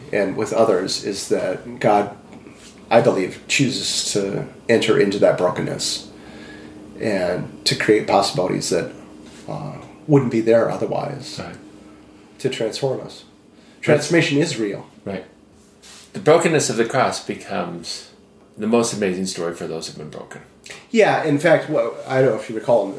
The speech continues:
Speaker 1: in seminary, I, I, I asked, uh, Professor Dwayne Preby, um, one, one time I just went into his office and I said, "What makes Christianity," I mean, just, you know, I was just this intense person <laughs> like I am now.
Speaker 2: Mm-hmm.
Speaker 1: "What makes Christianity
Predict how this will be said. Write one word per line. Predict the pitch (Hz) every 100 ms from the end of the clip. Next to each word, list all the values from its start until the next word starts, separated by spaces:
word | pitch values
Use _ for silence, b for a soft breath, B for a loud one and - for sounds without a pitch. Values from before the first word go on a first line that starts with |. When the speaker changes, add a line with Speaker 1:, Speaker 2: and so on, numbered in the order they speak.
| 101
Speaker 1:
in | 92
seminary, | 123 107 101
I, | 123 123 131 139
I, | 135 147
I | 156 120 110 110
asked, | 131 139 - -
uh, | 110
Professor | - 120 135 131 120
Dwayne | 120 113 -
Preby, | 131 120 104 - - 104
um, | - - - - _ _ _ _ _ _ - -
one, | 113 - 117
one |
time | 131 110
I | 92
just | - 104
went | 101
into | - 92
his | 82
office | 82 85 - -
and |
I | -
said, | - - b b b b _
"What | 220 320 320
makes | 285 - -
Christianity," | - 285 - 214 165
I | 139
mean, | 123
just, | 143 -
you | 107
know, | -
I |
was | - -
just | - - -
this | 104 -
intense | 101 - 98 -
person | - 90 - - -
<laughs> | - 185
like | -
I | 302
am | - 165
now. | 147 - - B
Speaker 2:
Mm-hmm. | 117 110 220 B B B
Speaker 1:
"What | 170 - -
makes | 392 392 -
Christianity | 392 - 349 359 277 220 -